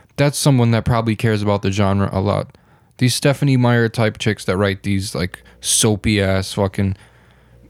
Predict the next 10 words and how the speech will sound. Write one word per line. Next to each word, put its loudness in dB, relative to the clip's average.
stories, 0
it's -8
just, -2
it's 0
not 4
for 2
me, 6
man. 2
Like, 2
we're, 2